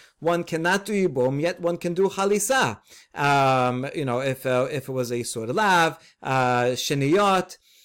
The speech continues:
um, uh, cases of kedusha. Uh, here's yet another one that Rav Chinena is asking.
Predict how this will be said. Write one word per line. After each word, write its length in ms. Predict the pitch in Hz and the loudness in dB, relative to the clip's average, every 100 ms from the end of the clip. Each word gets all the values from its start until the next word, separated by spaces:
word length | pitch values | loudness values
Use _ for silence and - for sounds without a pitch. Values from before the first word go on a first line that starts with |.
| - - | -20 -8
um, 580 | 135 123 123 120 123 - _ _ _ _ _ _ - | -4 -2 -2 -4 -12 -18 _ _ _ _ _ _ -14
uh, 380 | 131 120 120 117 117 104 | -2 0 2 0 -2 -8
cases 440 | - 139 - 131 120 | -4 -2 -2 -4 -2
of 160 | 123 | -4
kedusha. 680 | - 143 135 120 196 185 175 - - | -2 -4 -2 -2 0 2 0 -4 -12
Uh, 40 | 127 | -2
here's 300 | 170 160 147 | 2 2 2
yet 160 | 135 | 0
another 380 | 135 160 185 190 | 0 0 2 2
one 400 | 175 165 165 160 - _ | 2 0 -2 -10 -20 _
that 160 | 147 139 | -2 0
Rav 200 | 139 - | -2 -4
Chinena 360 | 139 135 165 | -4 -2 -2
is 120 | 165 | -2
asking. 580 | 156 147 143 156 139 143 | -2 -4 -6 -4 -4 -4